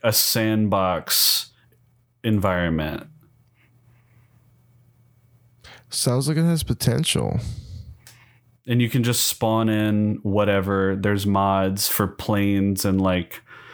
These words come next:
Speaker 1: nonsense, but all the physics are realistic. So, like, when you wreck your car, you, like, wreck your car.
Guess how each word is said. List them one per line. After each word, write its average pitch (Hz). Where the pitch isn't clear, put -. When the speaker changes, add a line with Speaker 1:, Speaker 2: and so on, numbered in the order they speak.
Speaker 1:
nonsense, 101
but 107
all 104
the 104
physics 101
are 98
realistic. 95
So, 92
like, 87
when 113
you 113
wreck 104
your 104
car, 98
you, 101
like, 95
wreck 95
your 90
car. 101